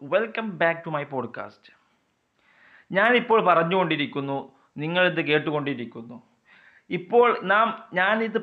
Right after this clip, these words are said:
പറഞ്ഞുകൊണ്ടിരിക്കുമ്പോഴും നിങ്ങളിത് കേട്ടുകൊണ്ടിരിക്കുമ്പോഴും നമ്മൾ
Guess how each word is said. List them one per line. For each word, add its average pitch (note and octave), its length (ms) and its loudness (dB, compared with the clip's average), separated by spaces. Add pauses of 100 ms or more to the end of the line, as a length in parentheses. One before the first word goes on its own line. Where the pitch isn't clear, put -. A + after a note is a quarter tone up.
പറഞ്ഞുകൊണ്ടിരിക്കുമ്പോഴും F#3 1120 2 (220)
നിങ്ങളിത് G3 360 0 (100)
കേട്ടുകൊണ്ടിരിക്കുമ്പോഴും D3+ 1200 -2 (380)
നമ്മൾ D3 220 -2